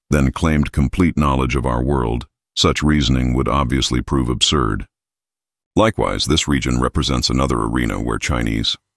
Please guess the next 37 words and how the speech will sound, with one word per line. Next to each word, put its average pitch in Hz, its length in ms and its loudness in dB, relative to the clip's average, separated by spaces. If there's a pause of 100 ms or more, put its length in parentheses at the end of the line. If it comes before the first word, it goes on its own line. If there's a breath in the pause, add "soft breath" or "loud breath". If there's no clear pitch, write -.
(100)
endeavors 60 460 0
are 57 80 -2
generating 62 520 0
discoveries 60 640 -2
that 50 180 -2 (460)
fundamentally 65 600 0
reshape 60 540 0
our 55 100 -2
comprehension 62 720 -2
of 50 120 -6
the 64 60 -2
lunar 64 460 0 (320)
body 52 280 -4
the 50 100 -4
Chang'e 67 320 -2
five 62 380 -2
mission 57 340 -2
represented, 57 680 -4 (300)
the - 100 2
first 82 300 2
sample 71 320 0
retrieval 64 480 0
from 65 200 0
the 64 100 0
lunar 67 280 0
surface 58 420 0
since - 280 0
the - 80 0
middle 65 360 -2 (320)
nineteen 71 400 0
seventies. 53 580 -4 (400)
Because 78 280 2
this 101 200 2
was 76 140 0
an 71 120 -2
uncrewed 73 440 0
operation, 62 720 -2